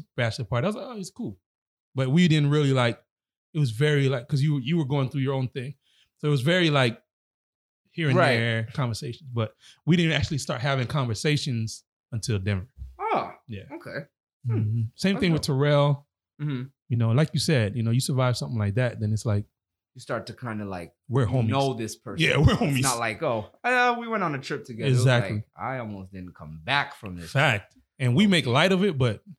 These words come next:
Speaker 1: it was pretty <laughs> serious.
Speaker 2: That was pretty bad. Now, when you, like, really sit and think about it, you put yourself back a couple years ago when you were there, and it was like,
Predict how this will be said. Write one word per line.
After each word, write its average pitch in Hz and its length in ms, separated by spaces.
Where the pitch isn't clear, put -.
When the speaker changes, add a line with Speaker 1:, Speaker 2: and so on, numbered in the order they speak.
Speaker 1:
it 147 100
was 302 120
pretty 339 240
<laughs> 170 40
serious. 370 500
Speaker 2:
That 220 200
was 196 120
pretty 156 240
bad. 110 440
Now, 196 280
when 202 140
you, 202 100
like, 185 280
really 165 280
sit 185 520
and 143 220
think 165 200
about 165 300
it, 151 80
you 131 100
put 147 260
yourself 135 300
back 131 440
a - 40
couple 127 220
years 131 240
ago 135 200
when 123 180
you 127 80
were 110 80
there, 117 200
and 123 100
it - 40
was 131 140
like, 87 260